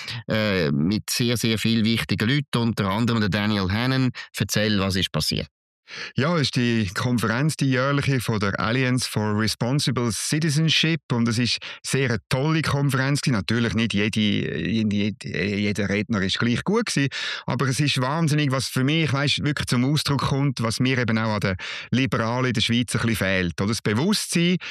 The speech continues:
Speaker 2: dass es ist nicht nur eine wirtschaftliche Freiheit, die wir gut finden, sondern es ist das gute Leben, es ist das schöne Leben, es ist das Leben auch mit gewissen gesellschaftlichen Normen,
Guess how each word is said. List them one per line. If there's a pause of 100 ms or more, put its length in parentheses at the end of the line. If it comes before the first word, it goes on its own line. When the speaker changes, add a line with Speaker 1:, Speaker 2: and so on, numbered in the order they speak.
(200)
Speaker 2:
dass (220)
es
ist
nicht
nur
eine
wirtschaftliche
Freiheit,
die
wir
gut
finden, (300)
sondern
es
ist
das
gute
Leben,
es
ist
das
schöne
Leben,
es
ist
das
Leben
auch
mit
gewissen
gesellschaftlichen
Normen,